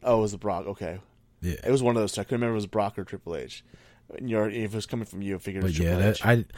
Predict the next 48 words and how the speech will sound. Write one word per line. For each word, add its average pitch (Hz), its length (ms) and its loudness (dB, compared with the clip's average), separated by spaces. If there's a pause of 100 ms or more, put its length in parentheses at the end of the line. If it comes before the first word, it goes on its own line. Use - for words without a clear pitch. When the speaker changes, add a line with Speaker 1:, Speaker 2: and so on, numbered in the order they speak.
(280)
Speaker 2:
I, 123 100 8
I 160 40 12
didn't 143 200 12
get 123 180 10
it. 117 60 6
I 104 60 2
mean, 123 220 6
it, 135 180 6
it 139 80 10
was 135 140 6
just 143 220 6
a 113 40 8
theme 123 480 6
show 95 540 4 (180)
that 87 320 2 (840)
honestly 110 340 4
made 95 260 4
zero 92 320 2
sense 90 180 0
Speaker 1:
Yeah. 87 100 -2 (120)
Speaker 2:
to 82 100 0
be 85 140 2
a 85 40 0
theme 87 360 0
show. 78 320 -2 (100)
Like, 87 220 -2
they, 95 160 2 (400)
they 127 120 10
did 120 240 10
nothing 107 300 6
to 90 80 0
tie 82 220 2
it 76 100 0
into 73 400 -6
it. - 60 -10
Speaker 1:
Right. 76 320 -6 (640)
Um, 104 760 8 (1700)
we 110 180 -2
had 147 160 8
some 147 140 0
returns 143 340 0
this - 160 -4
week. 87 220 -6
We 104 80 -2
mentioned 120 360 -2
one, 95 300 -2
Jimmy 117 280 0
Uso, 104 500 -2